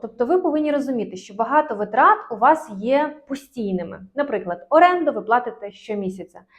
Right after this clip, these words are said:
світло ви платите щомісяця, воду платите щомісяця, охорону, інтернет, е, я там не знаю, воду питну. Це той набір витрат,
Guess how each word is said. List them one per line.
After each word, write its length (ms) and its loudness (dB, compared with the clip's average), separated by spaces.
світло 440 4
ви 100 2
платите 440 0
щомісяця, 680 -8
воду 320 8
платите 440 0
щомісяця, 680 -8
охорону, 680 6
інтернет, 580 2
е, 280 -2
я 140 2
там 140 -4
не 80 -2
знаю, 220 0
воду 440 6
питну. 460 -2
Це 420 4
той 200 6
набір 320 2
витрат, 440 2